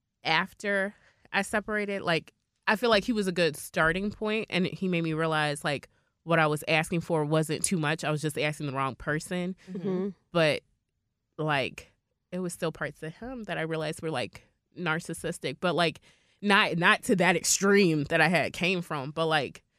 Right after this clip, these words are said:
Speaker 1: it, it was parts to him, like, that weren't all the way there. And then I was like, "Well, let me take a step back and, like, heal myself, and then I'll try this dating thing again." So, like,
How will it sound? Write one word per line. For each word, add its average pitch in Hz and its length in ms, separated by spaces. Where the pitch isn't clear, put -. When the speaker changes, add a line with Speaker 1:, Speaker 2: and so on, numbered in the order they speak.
Speaker 1:
it, 277 180
it 202 160
was 190 160
parts 196 340
to 170 140
him, 175 480
like, - 460
that 165 200
weren't - 220
all 156 140
the 151 80
way 147 140
there. 139 240
And 147 100
then 185 80
I 190 60
was 208 140
like, 185 180
"Well, 214 140
let 294 160
me 349 100
take 294 160
a 262 40
step 220 260
back 202 200
and, 185 80
like, 170 160
heal 196 240
myself, 151 840
and 165 160
then 175 220
I'll 156 140
try 147 200
this 143 180
dating 143 340
thing 135 200
again." 123 380
So, 175 220
like, 151 380